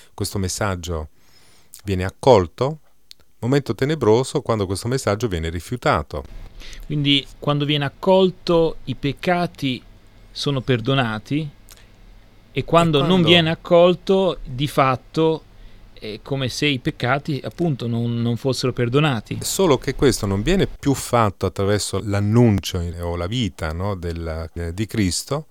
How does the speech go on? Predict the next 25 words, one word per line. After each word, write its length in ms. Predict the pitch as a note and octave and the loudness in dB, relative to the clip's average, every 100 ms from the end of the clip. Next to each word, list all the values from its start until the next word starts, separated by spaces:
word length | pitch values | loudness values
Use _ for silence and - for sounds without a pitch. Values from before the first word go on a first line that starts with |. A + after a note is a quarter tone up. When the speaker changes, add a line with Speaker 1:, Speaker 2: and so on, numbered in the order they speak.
| - - - _ | -20 -20 -20 _
Speaker 1:
ma 120 | - B2 | -8 -6
viene 260 | A#2+ C3 | -4 -4
fatto 300 | C#3+ G2+ - | 0 -2 -2
questa 240 | G#2+ - D3 | -4 -4 -2
volta 320 | F#2+ G2+ G#2+ | -2 -2 -6
attraverso 640 | - F2+ G2+ - G2 F2 - - | -6 -6 -6 -6 -6 -8 -10 -18
quei 400 | - F#2 F2+ E2 - | -12 -8 -8 -10 -14
credenti 600 | - B2 G2+ E2 E2 A#2+ | -8 -4 -2 -4 -8 -12
che 260 | - F2 E2 | -8 -8 -8
Cristo 340 | - D#3 - E2 | -6 -6 -6 -8
ha 40 | |
mandato. 680 | D#2 D#2 D2+ C#2+ - - - _ _ - - | -8 -10 -10 -10 -12 -18 -20 _ _ -20 -12
E 100 | A2+ | -8
quindi 200 | - D#3+ | -2 -2
in 60 | F#2 | -2
realtà 300 | F2 - D#3+ | -4 -6 -6
diventano 580 | E2 G2+ B2 A#2 G2 - - | -4 -2 -4 -2 -4 -6 -12
simili 580 | - - D#3+ F3 F3+ E3 | -10 -6 -2 0 -2 -2
anche 360 | A#2+ A#2+ - C#3+ | -4 -4 -4 -2
al 160 | A#2 | -2
mandato 520 | G#2+ C3 A#2+ F2 F2 C3+ | -2 -2 0 0 -2 -4
che 120 | G2+ | -2
aveva 260 | F2 F2+ | -2 -2
Gesù. 420 | F#2+ B2 - D3+ D#2+ - _ _ _ _ _ _ - - - | -4 -6 -4 -6 -8 -12 _ _ _ _ _ _ -20 -18 -14
Speaker 2:
Eh, 40 | - | -10